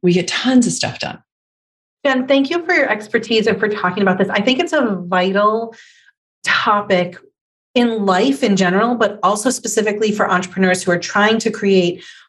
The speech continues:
Speaker 2: marketing content in a world <laughs> where, in a world where you're constantly being compared or comparing yourself and everything is so visual, right? So if you don't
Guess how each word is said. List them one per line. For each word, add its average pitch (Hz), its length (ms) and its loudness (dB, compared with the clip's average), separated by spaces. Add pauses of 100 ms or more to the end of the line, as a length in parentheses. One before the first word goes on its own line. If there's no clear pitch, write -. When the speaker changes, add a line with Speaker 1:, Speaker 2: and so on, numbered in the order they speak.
Speaker 2:
marketing 202 460 0
content 226 720 0 (640)
in 277 120 4
a 262 80 2
world 247 560 0
<laughs> 226 80 -8
where, 262 600 0 (220)
in 285 100 2
a 294 160 0
world - 580 -2
where 180 400 2
you're 202 200 2
constantly 262 640 0
being 320 260 -2
compared 156 840 -2 (200)
or 302 140 0
comparing 285 640 0
yourself 233 640 0
and 262 200 0
everything 277 440 0
is 233 120 -4
so 202 200 2
visual, 214 580 0
right? 220 300 0
So 214 180 0
if 220 160 -2
you 240 80 0
don't 254 300 0